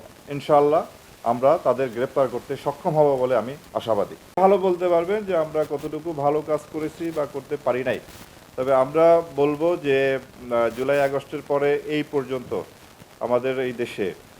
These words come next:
যতগুলি heinous ক্রাইম বলি, মারাত্মক অপরাধ বলি, যতগুলা সম্পৃক-, ঘটনা ঘটেছে, প্রত্যেকটা ঘটনায়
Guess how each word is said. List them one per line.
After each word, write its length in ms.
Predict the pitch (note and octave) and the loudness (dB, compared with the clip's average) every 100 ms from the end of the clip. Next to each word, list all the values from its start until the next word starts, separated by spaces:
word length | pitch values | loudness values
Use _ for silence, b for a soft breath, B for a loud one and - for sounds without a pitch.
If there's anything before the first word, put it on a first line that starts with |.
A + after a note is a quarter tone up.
| - G#2 | -16 -4
যতগুলি 640 | A#2 C3+ C3 C#3 C#3+ C#3+ C#3+ - - - - | -4 -2 -6 -2 -2 -2 -6 -16 -20 -20 -10
heinous 320 | B2 C#3+ C#3+ C#3 - | -4 0 -2 -2 0
ক্রাইম 300 | C3 C#3+ C3+ | 2 2 -2
বলি, 240 | C#3 D3 | -6 -4
মারাত্মক 500 | C3 B2 B2+ - C3+ | 0 0 -2 -6 -4
অপরাধ 360 | B2 B2 C3+ C3 A#2+ - - A#2 | -4 0 0 0 -6 -20 -10 -2
বলি, 280 | A#2 G#2+ - - - - - | -2 -2 -10 -20 -20 -12 -6
যতগুলা 420 | B2+ D3 D3+ E3+ | -4 -2 2 0
সম্পৃক-, 520 | E3 C#3 C3+ C#3+ - A#2 | 0 -8 -8 -12 -6 -2
ঘটনা 420 | A#2+ D3 D3+ D#3 - - - C#3+ | -2 0 0 0 -6 -18 -8 -2
ঘটেছে, 400 | D3 E3 F#3 F#3+ | 0 0 -2 -2
প্রত্যেকটা 520 | G3+ F#3+ A3+ - A#3 | -4 -2 -4 -2 0
ঘটনায় 420 | F3 F3+ F#3+ | 0 -2 -6